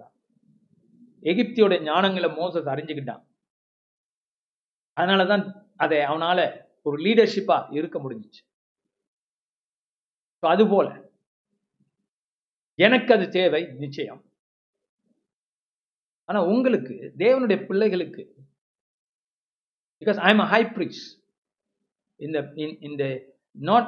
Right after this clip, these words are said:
in the order of Melchizedek. அது இயேசு மட்டும்தான் அந்த தலைமை ஆசாரியர். அது பரலோகத்துல செய்யற ஊழியம் இயேசு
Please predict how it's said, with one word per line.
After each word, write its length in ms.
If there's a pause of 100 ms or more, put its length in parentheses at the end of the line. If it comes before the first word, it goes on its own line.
in 120
the 120
order 180
of 140
Melchizedek. 520 (1500)
அது 100 (100)
இயேசு 180 (100)
மட்டும்தான் 480 (280)
அந்த 160 (640)
தலைமை 260 (120)
ஆசாரியர். 480 (440)
அது 100 (100)
பரலோகத்துல 580
செய்யற 160 (100)
ஊழியம் 280 (960)
இயேசு 180